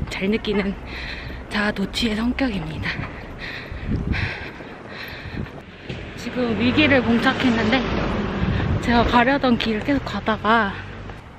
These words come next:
갑자기 그 약간 고수로 보이는 아주머니, 아저씨 무리분들이 제 길이랑 다른 길로 우르르 가시는 거예요.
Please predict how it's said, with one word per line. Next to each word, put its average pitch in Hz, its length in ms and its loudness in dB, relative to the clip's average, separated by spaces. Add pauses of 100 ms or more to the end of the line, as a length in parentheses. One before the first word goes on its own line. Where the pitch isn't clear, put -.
갑자기 220 500 0
그 190 180 -8 (480)
약간 214 280 -2
고수로 226 420 2
보이는 196 540 2
아주머니, 202 720 2
아저씨 196 580 -2
무리분들이 190 680 -2 (800)
제 226 200 -2
길이랑 208 440 2
다른 226 320 0
길로 196 200 -2
우르르 196 260 0
가시는 180 420 -4
거예요. 156 340 -8